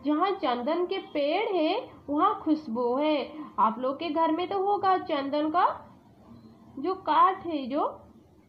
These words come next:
टुकड़ा है होगा, क्योंकि वो चंदन का पेड़ में हम क्या करते हैं? उसमें हम भगवान का पूजा करते हैं। और वो पेड़ कैसे है? पे-,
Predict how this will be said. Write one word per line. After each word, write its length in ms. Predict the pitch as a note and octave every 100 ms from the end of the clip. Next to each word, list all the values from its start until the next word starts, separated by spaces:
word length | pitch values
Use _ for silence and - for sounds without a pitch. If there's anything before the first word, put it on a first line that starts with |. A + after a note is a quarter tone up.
| -
टुकड़ा 340 | F4 F#4 G4+
है 240 | G4 F4+ E4
होगा, 400 | F#4 F#4+ F4 F4 F4 - - - -
क्योंकि 360 | E4 E4 F#4+ C5+ - - -
वो 120 | - C#4+
चंदन 460 | D4 B3+ C4 D#4
का 100 | D#4+
पेड़ 280 | E4+ D4+ D4
में 140 | D#4 E4+
हम 160 | E4+
क्या 300 | - D#4 E4+
करते 340 | G4 B4+ B4 A4+
हैं? 480 | G4+ F4 B3+ - - - -
उसमें 280 | A3+ - E4
हम 240 | D4+ E4
भगवान 400 | B3+ A3+ A3+ A#3
का 120 | B3
पूजा 460 | D#4 C#4+ A#3 G#3+ A#3
करते 360 | A#3 G3+ G3 G#3
हैं। 920 | G3+ F#3+ G#3+ - - - - - -
और 180 | A3+ C4
वो 340 | - G3+ C#4+ D4+ - - - -
पेड़ 280 | B3+ D#4 -
कैसे 380 | D4+ C4+ C4+
है? 200 | F4+ F#4+
पे-, 260 | D#4 - A#3+